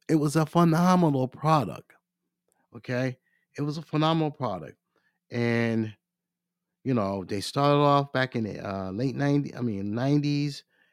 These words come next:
and, you know,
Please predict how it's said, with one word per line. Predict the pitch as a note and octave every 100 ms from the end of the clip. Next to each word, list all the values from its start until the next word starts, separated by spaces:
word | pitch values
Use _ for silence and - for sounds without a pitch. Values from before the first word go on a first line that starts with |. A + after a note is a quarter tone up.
| _ _
and, | A#2 G#2+ G#2 G#2+ G#2 G#2 G2 _ _ _ _ _ _ _ _ _ _ _ _ _ _ _ _ _ _ _ _ _ _ _ _ _ _ _ _ _ -
you |
know, | G2+ F2 E2